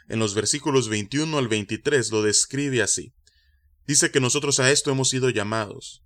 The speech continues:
porque también Cristo padeció por nosotros, dejándonos ejemplo, para que sigáis sus pisadas, el cual no hizo pecado ni se halló engaño en su boca, quien cuando le maldecía no respondía con maldición,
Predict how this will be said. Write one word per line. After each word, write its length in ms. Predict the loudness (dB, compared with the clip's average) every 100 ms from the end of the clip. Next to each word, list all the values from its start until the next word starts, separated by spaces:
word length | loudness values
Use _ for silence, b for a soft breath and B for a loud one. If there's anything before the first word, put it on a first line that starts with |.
| _
porque 240 | -2 -2
también 320 | 0 2 0
Cristo 420 | 0 0 2 0 2
padeció 460 | 0 0 0 -2
por 160 | -2 -4
nosotros, 500 | -4 -4 -6 -8 -8
dejándonos 520 | -8 -6 -4 -4 -4
ejemplo, 560 | -2 -2 -4 -8 -18 -20 b b b 0
para 180 | 0
que 80 | 2
sigáis 400 | -2 0 2 4
sus 220 | 2 0
pisadas, 540 | -4 -6 -8 -10 -8 -8
el 120 | -4
cual 260 | 2 2 4
no 140 | 2
hizo 240 | 2 0
pecado 480 | -2 -2 0 0 -2
ni 140 | -2 -2
se 140 | -2
halló 160 | -2 -4
engaño 420 | -2 -2 -2 -4
en 80 | -4
su 160 | -4
boca, 360 | -6 -8 -14 -18 B B B -2
quien 200 | 0 2
cuando 260 | 0 2
le 100 | 2
maldecía 640 | 2 0 2 2 2 0 0
no 160 | -2
respondía 560 | -2 -2 -2 -4 -2 -2
con 160 | -2
maldición, 540 | -4 -2 -2 -2 -4